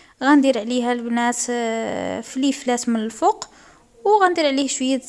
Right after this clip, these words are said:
آه، الزيتون ديال الدار. صافي وغندوز نشارك معكم الكفته نديرها في غير في المقيله اللي قطعتها البنات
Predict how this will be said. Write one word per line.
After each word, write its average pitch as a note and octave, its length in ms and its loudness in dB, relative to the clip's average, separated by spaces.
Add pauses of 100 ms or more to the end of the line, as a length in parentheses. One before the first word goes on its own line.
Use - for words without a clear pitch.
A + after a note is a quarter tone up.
آه، A#3 260 2
الزيتون A#3+ 540 -2
ديال A3 200 -2
الدار. F#4+ 360 2 (840)
صافي F#4 500 -4
وغندوز C#4+ 500 2
نشارك B3 360 0
معكم A3+ 400 0
الكفته C4 420 -2 (680)
نديرها B3 340 4
في A#3+ 140 -4
غير B3+ 140 2
في - 160 -4
المقيله A#3+ 440 0
اللي B3+ 140 0
قطعتها A#3+ 500 -2
البنات A3+ 520 0